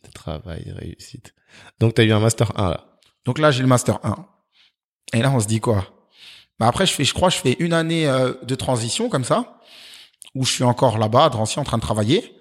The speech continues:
Speaker 1: Mhm.
Speaker 2: Et après, il y a un deuxième, euh, un master deux qui arrive. Et c'est un master deux spécial, euh,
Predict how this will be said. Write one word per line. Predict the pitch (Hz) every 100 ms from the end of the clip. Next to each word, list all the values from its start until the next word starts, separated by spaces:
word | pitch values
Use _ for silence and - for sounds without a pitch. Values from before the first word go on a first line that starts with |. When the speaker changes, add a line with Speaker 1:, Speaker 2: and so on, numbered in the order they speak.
| 107
Speaker 1:
Mhm. | 101 98 110
Speaker 2:
Et | 190
après, | 170 131 - 208
il |
y |
a | 156
un |
deuxième, | 131 135 123 135 127
euh, | 120 117 113 -
un | 190 175
master | 151 135 - 110
deux | 127 190 - -
qui | 139
arrive. | 110 113 151 - _ _ _ _ _ _
Et | 143
c'est | 143
un | 151
master | 139 - -
deux | 143
spécial, | 147 170 - 170 165
euh, | 131 117 120 120 120 120